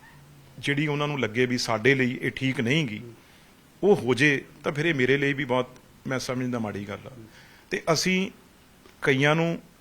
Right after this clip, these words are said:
ਰਿਸ-, ਰਿਸ-, ਇਹਦੇ, ਇਹਦੇ ਵਿੱਚ ਕਈਆਂ ਨੂੰ, ਅ, ਬੇਨਤੀ ਕੀਤੀ ਸੀ, ਰਿਸਪੈਕਟ, ਅ, ਰਿਕੁਐਸਟ ਕੀਤੀ ਸੀ। ਰਿਕੁਐਸਟ ਕਰਨ ਦਾ ਮਤਲਬ ਇਹ ਸੀ ਵੀ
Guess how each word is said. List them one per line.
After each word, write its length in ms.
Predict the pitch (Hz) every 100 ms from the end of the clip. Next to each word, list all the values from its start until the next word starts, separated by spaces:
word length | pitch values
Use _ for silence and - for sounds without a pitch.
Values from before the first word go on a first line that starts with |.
| -
ਰਿਸ-, 240 | 135 127 - -
ਰਿਸ-, 200 | 123 - -
ਇਹਦੇ, 340 | 151 147 151 165 -
ਇਹਦੇ 180 | 147 156
ਵਿੱਚ 220 | 139 -
ਕਈਆਂ 340 | 156 147 185
ਨੂੰ, 140 | 170 131
ਅ, 1400 | - - - - - - 139 131 127 127 127 127 123
ਬੇਨਤੀ 420 | 123 113 127 123 156
ਕੀਤੀ 340 | - 120 156
ਸੀ, 240 | 127 160 - -
ਰਿਸਪੈਕਟ, 400 | 117 - 135 -
ਅ, 460 | - - 139 127 123 117 - - -
ਰਿਕੁਐਸਟ 380 | 127 - 139 -
ਕੀਤੀ 320 | - 143 160
ਸੀ। 220 | 147 165 165 - - - - -
ਰਿਕੁਐਸਟ 420 | 123 139 135 -
ਕਰਨ 240 | 143 135
ਦਾ 80 | 139
ਮਤਲਬ 360 | 139 131 143 143
ਇਹ 120 | 151
ਸੀ 160 | -
ਵੀ 240 | 151 139